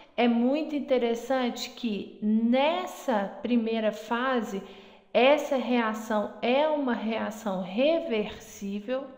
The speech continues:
tanto é que eu representei aqui com as duas setinhas, então esse complexo pode se desfazer, mas num passo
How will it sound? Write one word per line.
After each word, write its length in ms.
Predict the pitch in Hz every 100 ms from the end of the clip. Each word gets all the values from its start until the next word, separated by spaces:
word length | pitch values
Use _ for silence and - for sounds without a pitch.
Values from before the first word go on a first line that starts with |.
| - _ -
tanto 280 | 214 214
é 100 | 214
que 140 | 214 220
eu 40 |
representei 680 | 208 220 220 214 214 202 202
aqui 180 | 196 202
com 240 | - 226
as 200 | 254 247
duas 260 | 214 214 208
setinhas, 760 | 208 185 - - 214 240 277 - - - -
então 260 | 220 220 226
esse 300 | 226 240 240
complexo 640 | - 233 226 214 214 - 214
pode 360 | 247 262 302
se 160 | - 247
desfazer, 1300 | 208 220 - 262 208 196 196 220 262 - - - - - -
mas 720 | 254 302 294 320 392 - - - - _ -
num 420 | 254 359 427 -
passo 500 | 294 240 240 -